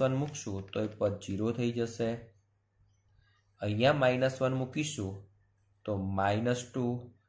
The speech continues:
અહીંયા માઇનસ વન મૂકીએ તો વન પ્લસ c ની જોડે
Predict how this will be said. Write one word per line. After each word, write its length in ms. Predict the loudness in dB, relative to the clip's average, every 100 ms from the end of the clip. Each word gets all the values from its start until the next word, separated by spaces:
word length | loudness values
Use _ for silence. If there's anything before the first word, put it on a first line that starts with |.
| _ -4
અહીંયા 400 | 0 4 4 6
માઇનસ 380 | 4 4 0 0
વન 140 | 0 0
મૂકીએ 420 | -2 -2 0 0 -2 -6 -20 _ _ _ -6
તો 80 | -4 -4 -6 -14 _ -10 0
વન 260 | 2 2 0 -10 -20 _ _ _ _ _ _ _ 0
પ્લસ 400 | 6 6 6 0 -10 _ _ _ _ _
c 200 | -2 2 2
ની 100 | 2 2
જોડે 260 | 2 2